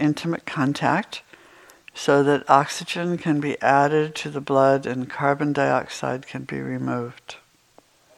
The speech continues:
This is achieved by two pumping systems, one moving gas and the other liquid. During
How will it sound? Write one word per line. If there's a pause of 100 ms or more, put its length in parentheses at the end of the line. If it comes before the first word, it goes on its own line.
(1040)
This
is
achieved
by
two
pumping
systems, (680)
one
moving
gas
and
the
other
liquid. (2500)
During